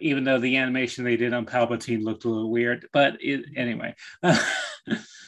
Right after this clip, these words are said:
Yeah, this is where we get also Clone Wars favorites in, like, Asajj Ventress and stuff like that.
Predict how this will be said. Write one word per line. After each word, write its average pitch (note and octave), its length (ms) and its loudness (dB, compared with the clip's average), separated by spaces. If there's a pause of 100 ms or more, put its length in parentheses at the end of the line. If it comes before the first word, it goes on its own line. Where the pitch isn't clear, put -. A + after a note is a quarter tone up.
(240)
Yeah, D3 140 4
this D#3 240 2
is E3+ 220 4
where D3 260 4
we B2+ 420 0
get C3+ 240 -2
also C3 760 2 (180)
Clone B2+ 260 0
Wars B2 220 0
favorites B2+ 600 -4 (140)
in, A#2+ 220 0
like, A#2 200 0
Asajj B2 520 0
Ventress B2+ 440 -4
and A#2 100 -10
stuff A#2 200 -4
like G#2+ 160 -8
that. A#2+ 220 -4